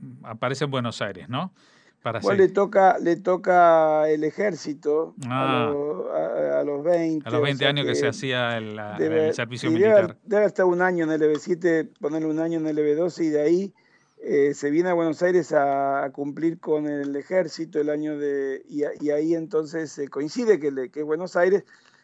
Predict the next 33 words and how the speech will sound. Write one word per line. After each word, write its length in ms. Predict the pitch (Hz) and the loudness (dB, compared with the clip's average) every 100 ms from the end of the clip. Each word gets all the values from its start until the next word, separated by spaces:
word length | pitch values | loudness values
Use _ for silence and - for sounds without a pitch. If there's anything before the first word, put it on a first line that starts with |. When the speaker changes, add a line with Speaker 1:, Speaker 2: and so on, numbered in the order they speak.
| _ _ | _ _
Speaker 2:
decide 380 | - 143 190 196 | -8 -2 4 4
probar 380 | 175 160 165 151 | 6 6 6 4
suerte, 560 | 165 170 165 165 151 | 2 2 2 -4 -4
suerte 340 | 131 170 165 170 | 0 0 2 0
en 100 | 151 | -2
Buenos 280 | 151 151 156 | -4 -4 -2
Aires 200 | 156 147 | -2 -2
como 220 | 151 156 | -4 -4
locutor 560 | 156 151 156 175 165 | -4 -4 -8 0 2
y 160 | 165 151 | 2 -2
empieza 320 | 143 139 139 | -4 -6 -12
a 60 | 139 | -10
trabajar 500 | 139 139 131 143 139 | -6 -6 -4 -4 -4
en 420 | 139 135 131 - | -6 -8 -12 -16
distintas 440 | 180 - 196 190 151 | -20 -14 -10 -4 -2
radios, 300 | 151 143 139 | 0 0 -2
Radio 260 | 143 143 | -4 -4
Mitre, 460 | 139 160 156 139 143 | -6 -6 -6 -6 -8
creo, 800 | 135 143 143 139 139 135 135 135 | -6 -6 -4 -4 -6 -6 -8 -8
trabajó 460 | 139 135 135 139 139 | -8 -8 -8 -10 -10
en 240 | 135 135 | -10 -10
Belgrano, 520 | 131 143 160 156 151 143 | -8 -2 -2 -2 -4 -8
no 100 | 139 | -12
sé 140 | 139 | -14
si 100 | 135 | -18
trabajó 400 | 131 135 135 139 | -12 -10 -10 -10
en 120 | 135 135 | -12 -10
Mundo, 540 | 156 165 156 147 131 | -8 -8 -6 -6 -6
creo 260 | 135 135 131 | -10 -12 -12
que 80 | |
trabajó 400 | 127 131 131 139 | -14 -12 -12 -10
en 100 | 139 | -12
Rivadavia. 840 | 139 135 135 147 160 151 143 139 | -10 -8 -2 2 2 0 -2 -4